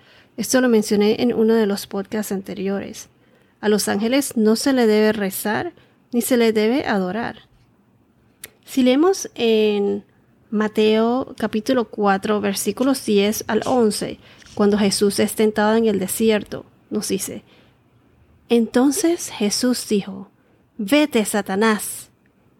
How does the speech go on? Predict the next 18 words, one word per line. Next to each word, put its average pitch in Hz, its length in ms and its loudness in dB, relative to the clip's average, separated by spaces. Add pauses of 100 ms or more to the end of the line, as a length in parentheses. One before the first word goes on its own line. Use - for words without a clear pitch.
(120)
porque 233 360 0
escrito 302 680 0
está, - 540 -4 (1000)
"Al 226 180 2
Señor 240 520 0
tu 311 160 -2
Dios 277 440 0
adorarás 220 840 -2 (400)
y 226 120 -2
solo 294 520 0
a - 220 -4
Él 311 340 2 (100)
servirás."' 208 1000 -2 (600)
El 214 180 2
diablo 214 720 2
entonces 208 640 -2
lo 214 140 0
dejó, 254 460 -2